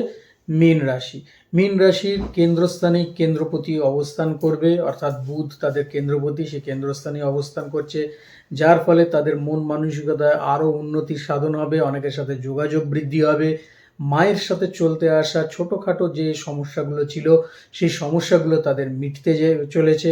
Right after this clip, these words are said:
অবশ্যই সেগুলো মিটে যাবে। এছাড়াও তাদের গৃহ রিনোভেশনের যোগ পাওয়া যাচ্ছে। তারা যদি নতুন কোনো প্রপার্টি, গৃহ, ভূমি, ভবন, বাহন লাভ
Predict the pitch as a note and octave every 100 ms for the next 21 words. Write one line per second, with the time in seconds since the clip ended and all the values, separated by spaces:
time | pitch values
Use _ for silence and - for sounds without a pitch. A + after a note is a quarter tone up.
0 | E3 C#3 D#3+ E3 F3 E3 D3 C#3+ C#3 C#3
1 | C#3 D3+ D3+ D3+ D#3 D#3 - _ _ -
2 | F3 F3 F3 E3 D3+ C#3+ C3+ C3 C#3+ D3+
3 | C3+ D#3 E3 D#3+ D#3 E3 D#3+ C3+ C#3+ D3+
4 | - D3 D3 D3 C#3+ - D3+ D3+ - -
5 | - _ - D#3+ F3 D#3+ D#3+ D#3 D3+ D3+
6 | G3 F3+ E3 D3 C#3 D3 - D#3+ E3 E3+
7 | E3+ - _ D3+ C3 D#3+ D#3 E3 E3 E3+
8 | - _ - B2 E3 E3 E3 E3+ E3+ C#3
9 | C3+ D3+ D#3 D#3+ C#3+ C3 D3 D#3 E3 D#3
10 | C#3+ D3+